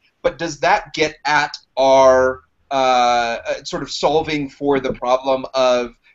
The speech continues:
how we leverage, 'cause everybody's, essentially everybody is working on this, right? Like, everybody's trying to be better teachers and learners. So how do we learn from one another in open ways if we sort of only have our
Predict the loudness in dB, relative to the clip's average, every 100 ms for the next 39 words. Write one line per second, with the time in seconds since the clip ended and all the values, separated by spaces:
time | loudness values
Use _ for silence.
0 | -4 -2 0 0 0 0 0 0 -2 -2
1 | -2 -10 -14 _ -16 -2 0 2 2 0
2 | 0 -8 -14 -20 _ _ -18 -4 -4 -2
3 | -6 -6 -4 -4 -4 -4 -4 -4 -6 -4
4 | -2 0 0 -2 -10 -10 -4 -2 0 0
5 | -2 -2 -6 -4 -2 -2 -2 -2 -4 -4
6 | -6 -4 -4 -6 -14 -18 -8 -6 -6 -8
7 | -12 -20 -20 _ -20 _ -20 -4 -4 0
8 | 2 2 0 -2 0 0 0 -2 -2 -4
9 | -4 -2 0 -2 -4 -2 0 0 -2 -2
10 | -2 -6 -12 _ _ -14 -4 -2 0 -2
11 | -2 -2 0 -2 -4 0 0 2 2 2
12 | 0 -2 -10 -12 -2 0 2 0 -10 -6
13 | -4 -4 -4 -4 -2 -2 0 0 2 0